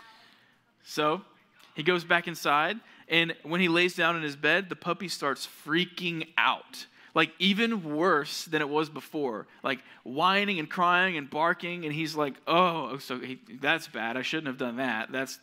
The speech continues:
the puppy might die." So he goes out, gets the puppy, brings it back inside, and he's just sitting there at five o'clock in the morning with a puppy, and he's like, "What do I do? What do I do? What do I do?" Well, he decides that when,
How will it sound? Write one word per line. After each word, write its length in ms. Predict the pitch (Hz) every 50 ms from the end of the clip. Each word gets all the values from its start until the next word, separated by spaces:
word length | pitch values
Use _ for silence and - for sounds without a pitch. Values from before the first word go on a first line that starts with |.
| 101 101
the 80 | 123
puppy 220 | - 147 139 143 135
might 220 | 131 120 117 117
die." 380 | 123 127 135 117 101 104 110 120
So 120 | 135 143
he 60 | 139
goes 280 | 151 180 214 226 190 170
out, 200 | 151 143 147 - - - - - -
gets 200 | 196 214 - -
the 100 | 196 175
puppy, 420 | - 160 135 - - 135 131 135 - - - -
brings 240 | - 160 202 233 220
it 80 | 226 190
back 220 | 196 170 160 -
inside, 500 | 160 151 - - 151 135 135 135 143 156 - - -
and 60 | - 196
he's 100 | 208 190
just 200 | 190 - - -
sitting 320 | - 302 320 294 262 220
there 200 | 190 180 175 180
at 100 | 175 156
five 300 | - - - 214 233 269
o'clock 300 | 294 - 247 240 233 -
in 80 | 240 220
the 60 | 214
morning 240 | 208 208 208 202 196
with 100 | 180 170
a 40 |
puppy, 440 | - - 247 240 220 190 160 160 202 - - -
and 80 | - 214
he's 140 | 226 214 202
like, 160 | 220 196 -
"What 280 | 113 113 135 147 160 160
do 140 | 170 165
I 80 | 156 156
do? 240 | 151 147 139 143 139
What 100 | 139 147
do 140 | 151 147 147
I 60 | 139
do? 260 | 147 139 139 139 139
What 80 | 139 143
do 100 | 143 143
I 80 | 139
do?" 340 | 139 131 127 127 131 135 131 - - - - - -
Well, 120 | - 156
he 100 | 156 185
decides 600 | 196 190 190 185 180 151 143 139 139 143 147 147 -
that 360 | 143 135 135 135 143 - 139
when, 460 | 139 135 131 131 127 127 127 131 -